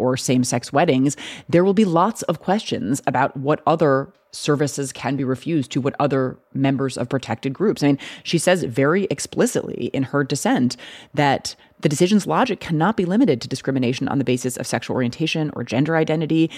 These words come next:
The decision threatens to balkanize the market to allow the exclusion of other groups from many services. And she says really clearly, a website designer could equally refuse to create a wedding website for an interracial couple, for example. And she references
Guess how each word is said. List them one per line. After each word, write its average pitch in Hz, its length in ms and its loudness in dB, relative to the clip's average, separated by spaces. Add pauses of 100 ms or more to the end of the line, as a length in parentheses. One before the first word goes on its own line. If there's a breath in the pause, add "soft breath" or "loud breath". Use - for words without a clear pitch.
(240 loud breath)
The - 80 0
decision 147 340 2
threatens 160 300 -2
to 139 100 -2
balkanize 165 480 0
the 160 80 -2
market 147 300 -2
to 147 120 -2
allow 113 300 -2
the 214 100 0
exclusion 208 500 -2
of 156 220 -4
other 170 220 2
groups 180 360 -6
from 160 200 0
many 139 220 0
services. - 600 -2 (240 loud breath)
And - 140 0
she 247 80 0
says 302 180 0
really 262 140 4
clearly, 302 260 0
a 139 60 2
website 135 340 0
designer 175 380 0
could - 180 -8
equally 160 320 0
refuse 180 280 -2
to - 80 -6
create 175 200 -2
a 175 60 0
wedding 170 240 -2
website 180 400 -2
for 156 120 -2
an 143 100 2
interracial 147 580 -2
couple, - 320 -4
for - 160 -4
example. - 580 -4 (500 loud breath)
And 156 560 2
she 160 280 -4 (200)
references 151 640 0